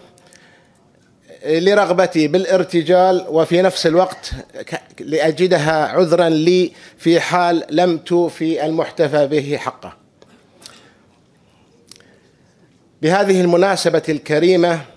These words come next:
وبحضور سماحة العلامة وبحضور هذه ال-، آه، ال-، الوج-، ال-، العلماء والسادة الأفاضل بهذا اليوم الكريم،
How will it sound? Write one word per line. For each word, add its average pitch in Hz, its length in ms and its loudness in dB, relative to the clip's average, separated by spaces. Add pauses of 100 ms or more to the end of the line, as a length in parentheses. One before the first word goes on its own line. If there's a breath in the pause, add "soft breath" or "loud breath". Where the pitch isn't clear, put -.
(1300 soft breath)
وبحضور 147 880 -2 (200)
سماحة 147 520 -4
العلامة 156 760 -2 (100)
وبحضور 139 1080 -2
هذه 147 420 -2
ال-، 143 160 -6 (960 soft breath)
آه، 135 600 -4
ال-، 135 320 -6
الوج-، 139 400 -4 (120)
ال-، 131 280 -4 (540)
العلماء 147 800 -2 (120)
والسادة 131 920 -2
الأفاضل 156 760 0 (760 soft breath)
بهذا 147 320 0
اليوم 175 340 2
الكريم، 165 600 0